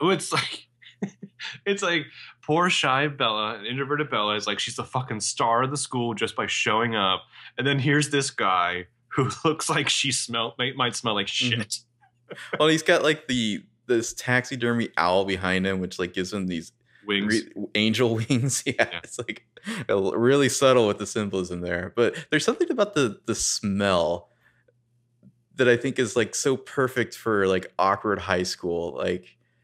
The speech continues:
Speaker 2: that's exactly, like, it's, like, the way she's reacting. It's like, "Oh my God, do I smell?" <laughs> Like, you know, it's like, it's, like, really embarrassing and, and just weird.
Speaker 1: Well, I wanna say, uh, thank you to Andrew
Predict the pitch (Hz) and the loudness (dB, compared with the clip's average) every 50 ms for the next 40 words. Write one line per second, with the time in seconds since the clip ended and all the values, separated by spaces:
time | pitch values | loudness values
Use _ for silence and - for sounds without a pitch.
0 | _ _ _ _ _ _ _ _ _ _ _ _ _ _ _ _ _ _ _ _ | _ _ _ _ _ _ _ _ _ _ _ _ _ _ _ _ _ _ _ _
1 | _ _ 147 135 - 151 147 135 131 147 139 139 135 139 147 123 - 117 117 110 | _ _ 2 2 2 0 -4 2 6 8 8 8 8 6 2 2 4 4 4 4
2 | - - - - - _ _ - 113 123 123 - 143 139 139 - 135 123 120 127 | 2 -4 -14 -18 -20 _ _ 0 0 0 2 2 0 0 0 0 -2 2 4 4
3 | 131 139 151 143 - 160 143 139 127 120 107 101 98 104 104 - - 104 92 90 | 4 4 2 0 -4 -4 -4 0 2 4 4 6 6 4 4 2 -2 -4 -4 -2
4 | 90 87 82 - - - 90 87 - 85 101 117 98 92 - 90 92 92 85 87 | -2 -4 -4 -4 -6 -6 -6 -6 -6 -8 -8 -8 -10 -8 -6 -4 -2 -2 -2 -4
5 | 80 82 - - - - - 87 85 90 98 104 - 110 107 - 135 - - 123 | -6 -8 -8 -8 -10 -10 -8 -6 -6 -4 -4 -2 -2 0 2 2 0 2 -2 0
6 | - 135 120 120 120 - 120 107 - - _ _ _ _ _ 190 214 202 - - | 2 4 2 2 2 2 0 0 0 -6 _ _ _ _ _ -10 -8 -4 2 2
7 | 131 127 - 131 117 98 107 113 113 117 120 110 104 95 98 90 85 90 90 92 | 2 4 4 2 2 2 2 0 2 2 2 0 0 2 4 4 4 4 2 2
8 | - 101 95 92 90 90 87 78 73 73 73 69 - - 85 80 - - - 90 | 0 -2 -2 -2 -2 -2 -4 -4 -6 -6 -8 -10 -10 -10 -12 -12 -12 -10 -10 -10
9 | - - 85 87 87 82 85 85 85 90 92 _ _ _ _ _ _ _ _ _ | -10 -10 -8 -8 -6 -2 -2 -2 -2 -2 -6 _ _ _ _ _ _ _ _ _
10 | _ _ _ _ _ _ _ _ _ _ _ _ _ - - - - - _ - | _ _ _ _ _ _ _ _ _ _ _ _ _ -20 -20 -20 -20 -20 _ 0
11 | 156 147 135 135 139 147 131 120 - - 120 107 104 95 87 92 87 85 - 127 | 2 2 4 4 2 2 0 0 -2 -2 -2 0 0 -2 -2 -4 -6 -4 -2 -2
12 | 131 127 110 101 87 98 107 107 98 98 90 | 0 0 0 -2 0 -2 -2 -2 -4 -6 -8